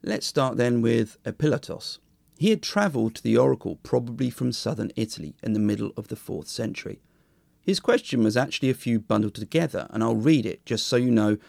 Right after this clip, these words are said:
the tablet did include an error which I've kept in, just in case you wonder. "God and good fortune. Epelitos asked Zeus, Naios and Diona by doing what, and offering to whom of the gods he would succeed in life.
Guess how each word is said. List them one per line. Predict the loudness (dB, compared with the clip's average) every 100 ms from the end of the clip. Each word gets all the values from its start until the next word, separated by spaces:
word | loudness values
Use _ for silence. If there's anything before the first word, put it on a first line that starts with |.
| -20 _
the | -8
tablet | -6 0 0 0 -4 -6 _
did | 0
include | 2 0 0 -2 -2
an |
error | -6 -6 -4
which | -6 -8
I've | -10 -10
kept | -12 -12 -10
in, | -10 -10 _ _
just | -14 -12
in | -12
case | -12 -14 -12
you | -10
wonder. | -8 -8 -12 -18 _ _ _ _ _ _ _
"God | 0 0 -2 -8 _
and | 2 4
good | 4 0
fortune. | -2 -2 -2 -6 -10 -10 _ _ _ _ _ _ -10
Epelitos | -8 -2 0 0 -2 -4 -2
asked | -4 -4 -4
Zeus, | 0 2 2
Naios | 2 4 2 -2 -2
and | 0
Diona | 2 2 2 0 -4 -12 _
by | -2
doing | 2 4 4 4
what, | 2 0 -2 -10 _ -2
and | 2
offering | 2 2 2
to | 2
whom | 4 6 8 6
of | 0 -4
the | -4
gods | -2 -2 -2 -8 _ _
he | 2
would | 4 2
succeed | 0 -8 -8 -4 -2
in | 0 -2
life. | -6 -16